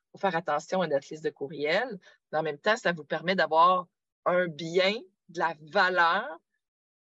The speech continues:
que vous pouvez troquer contre la liste de courriels de quelqu'un d'autre. Il y a une valeur à ça. Puis, ch-, ça peut se quantifier. Chaque courriel vaut tant. Tout ça se calcule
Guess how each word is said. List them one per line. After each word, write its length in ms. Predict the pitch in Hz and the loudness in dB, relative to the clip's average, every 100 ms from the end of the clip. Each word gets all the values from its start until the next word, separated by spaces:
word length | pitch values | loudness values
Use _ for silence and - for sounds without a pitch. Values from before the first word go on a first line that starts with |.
| _ | _
que 80 | 202 | -6
vous 140 | 185 | -6
pouvez 540 | 190 175 170 196 220 214 _ _ _ _ _ | -6 -10 2 4 4 -2 _ _ _ _ _
troquer 600 | - - 196 - - - - _ _ _ _ _ | -14 -2 -2 -2 -8 -10 -12 _ _ _ _ _
contre 580 | - 190 196 196 - - _ _ | 2 4 4 0 -10 -20 _ _
la 180 | 156 160 | -2 -2
liste 180 | 165 160 | -2 -6
de 60 | |
courriels 320 | 170 156 165 | -6 -4 -2
de 80 | 175 | -2
quelqu'un 420 | 175 160 156 190 | -2 -6 -2 -2
d'autre. 480 | 190 202 277 370 - _ _ _ _ _ _ - - - - | 4 4 4 -2 -12 _ _ _ _ _ _ -20 -20 -20 -8
Il 80 | |
y 80 | 165 | 0
a 20 | |
une 100 | 190 | 0
valeur 560 | 196 196 196 196 196 190 | 4 4 6 4 2 0
à 80 | 135 | -6
ça. 320 | - - 139 - _ _ _ _ | -6 -8 -8 -8 _ _ _ _
Puis, 540 | - 160 170 170 - _ _ _ _ | -12 -8 -4 -4 -6 _ _ _ _
ch-, 240 | - - - - | -12 -12 -12 -14
ça 260 | - 170 | -4 -4
peut 120 | 165 202 | 0 -2
se 140 | - | 0
quantifier. 920 | 180 - 254 262 - - - 220 208 147 _ | -4 -2 -4 -4 -10 -14 -8 -4 -4 -6 _
Chaque 320 | - - 190 | -6 -4 -4
courriel 420 | - 170 170 190 | -2 -2 0 0
vaut 300 | 202 165 175 - _ - | 0 -2 -2 -4 _ -4
tant. 80 | 196 _ - _ _ _ _ | -4 _ -20 _ _ _ _
Tout 120 | - 240 | -12 -10
ça 180 | - | -6
se 140 | 254 190 - - | -6 -6 -10 -6
calcule 840 | 254 202 - - 180 214 285 156 | -2 -2 -4 -4 0 0 -2 -8